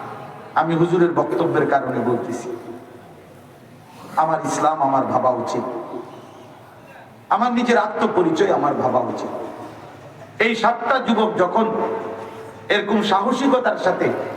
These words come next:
পুরা জাতির মোকাবেলায়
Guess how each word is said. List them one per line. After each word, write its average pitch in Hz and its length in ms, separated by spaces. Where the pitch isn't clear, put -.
পুরা 311 460
জাতির 240 420
মোকাবেলায় 190 600